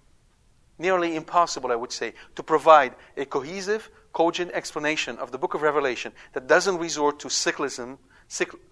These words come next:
to, to, to cycles, or, res-, or, or collapses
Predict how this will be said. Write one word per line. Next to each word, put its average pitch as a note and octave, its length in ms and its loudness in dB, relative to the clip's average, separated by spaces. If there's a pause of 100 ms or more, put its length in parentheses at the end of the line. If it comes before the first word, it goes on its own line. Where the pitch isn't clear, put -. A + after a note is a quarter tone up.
to, D3+ 100 -12
to, - 320 -14
to C#3 100 -12
cycles, D3+ 640 0 (440)
or, F3 280 6
res-, D3+ 320 -6
or, D3+ 240 2 (160)
or C#3+ 260 2 (140)
collapses E3+ 640 4